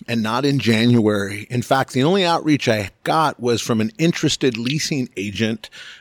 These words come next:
um, who'd worked with me in the past, Christina Snyder, and her partner, Brenda Miller. They were working on behalf of a consortium of Stone Lake tenants and asked me to join. I declined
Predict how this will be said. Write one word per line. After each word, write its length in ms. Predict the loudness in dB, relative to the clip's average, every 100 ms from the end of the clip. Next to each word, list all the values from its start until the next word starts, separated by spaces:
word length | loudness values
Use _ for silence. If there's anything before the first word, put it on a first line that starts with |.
| -10
um, 200 | -4 0
who'd 200 | 2 4
worked 220 | 2 2
with 180 | -2 0
me 100 | 0
in 100 | 0
the 60 | -2
past, 420 | -6 -6 -6 -6
Christina 420 | -6 -2 0 0
Snyder, 580 | 0 -2 -2 -4 -6 -10 -16 -20 -18 -6
and 140 | -4
her 100 | -2
partner, 400 | 0 0 0 -4
Brenda 300 | 0 2 2
Miller. 480 | 2 2 2 0 -2
They 160 | 0 2
were 180 | 2
working 560 | 2 2 0 0 -2 -2
on 160 | -4 -4
behalf 400 | -4 -4 -4 -4
of 140 | -4
a 60 | -6
consortium 920 | -4 -4 0 2 2 0 -6 -8 -16 -20 -20 -12 -6
of 100 | -2
Stone 300 | 0 2 2
Lake 220 | -2 -2
tenants 480 | -2 -2 -6 -6 -6
and 120 | -6
asked 320 | -8 -8 -6 -6
me 180 | -6
to 160 | -6 -6
join. 400 | -2 -2 -2 -8 _ _ _ _ -20 -20 -20 _ -4
I 100 | -4
declined 920 | -4 -6 -4 -2 -2 -2 -4 -4 -8